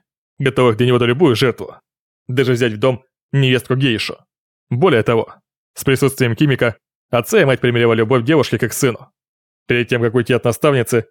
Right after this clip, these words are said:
Кимика выдала замуж младшую сестру Умы. Та только что окончила школу,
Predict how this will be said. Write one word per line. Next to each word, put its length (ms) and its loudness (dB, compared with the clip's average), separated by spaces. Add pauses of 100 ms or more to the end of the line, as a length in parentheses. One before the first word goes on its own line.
(380)
Кимика 300 0
выдала 280 2
замуж 320 0
младшую 340 0
сестру 360 -2
Умы. 320 -2 (560)
Та 120 2
только 260 0
что 140 -2
окончила 420 0
школу, 460 -2